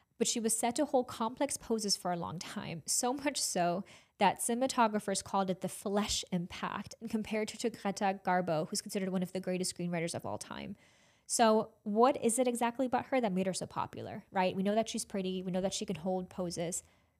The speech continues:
but really it came down to the right timing and sex. Doesn't it always? At the time, the soldiers were collecting photos while at war overseas and got this new sense of, of understanding of eroticism. So what that meant in the U S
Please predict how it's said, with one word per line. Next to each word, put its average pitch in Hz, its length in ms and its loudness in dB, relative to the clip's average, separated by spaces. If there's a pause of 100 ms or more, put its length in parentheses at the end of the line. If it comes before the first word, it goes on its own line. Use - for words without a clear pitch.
but 196 200 -4
really 233 420 2
it 208 140 2
came 196 220 -2
down 190 300 -2
to - 120 -10
the 175 100 -4
right 190 240 -2
timing 247 680 -6 (280)
and 165 100 -2
sex. - 460 -4 (340)
Doesn't 180 220 -2
it 160 80 -4
always? - 360 -8 (640)
At 208 140 4
the 202 60 8
time, 220 500 2
the 214 80 -4
soldiers 202 340 0
were 233 100 2
collecting 220 360 0
photos 185 540 2
while 190 180 6
at 196 160 4
war 196 220 4
overseas 185 600 0
and 202 80 -2
got 185 160 0
this 196 160 -2
new 214 140 2
sense 208 320 0
of, 202 140 -4 (160)
of 196 200 2
understanding 190 460 0
of 185 140 -2
eroticism. - 600 -4
So 214 160 -2
what 202 160 2
that 208 180 2
meant 196 180 0
in 185 80 0
the 175 80 -2
U 196 240 0
S 294 260 2